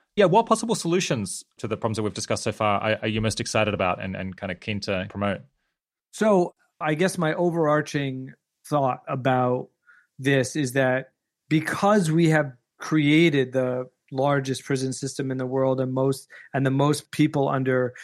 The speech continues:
Speaker 2: criminal justice supervision and, and, and some of the highest barriers to, you know, reentry and reemployment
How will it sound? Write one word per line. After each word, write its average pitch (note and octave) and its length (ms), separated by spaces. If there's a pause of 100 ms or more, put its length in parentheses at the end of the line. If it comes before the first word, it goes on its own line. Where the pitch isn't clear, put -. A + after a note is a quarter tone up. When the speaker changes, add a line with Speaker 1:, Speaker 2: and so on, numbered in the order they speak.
(160)
Speaker 2:
criminal D3+ 300
justice C3+ 380
supervision C3 840 (340)
and, C#3 640 (380)
and, D3 240
and D3 220
some D3 220
of C3+ 140
the C#3 160
highest D3 580
barriers C#3 720
to, C3 560 (380)
you C#3+ 80
know, C#3 120
reentry D3 840
and B2+ 120
reemployment C#3 880